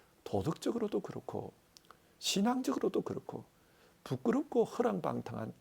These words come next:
그런 모습으로 살아가고 있습니다. 자, 몇 달 후에 소문이 들려왔습니다.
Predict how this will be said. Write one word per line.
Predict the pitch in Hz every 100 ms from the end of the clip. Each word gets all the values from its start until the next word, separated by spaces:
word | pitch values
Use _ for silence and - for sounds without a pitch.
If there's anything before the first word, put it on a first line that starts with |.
| - _ _ _ _
그런 | - 147 135
모습으로 | 139 - - 143 185 - -
살아가고 | - - - 107 104
있습니다. | - 98 - - - _ _ _ _ _ _ _ _ - - - _ _ _ - - _
자, | - 87 76 - _ _ _ _ _ _ -
몇 | 107 -
달 | 98 90
후에 | - 92 123 - _ _ _
소문이 | - - 117 131 135 139
들려왔습니다. | 98 107 98 - - - -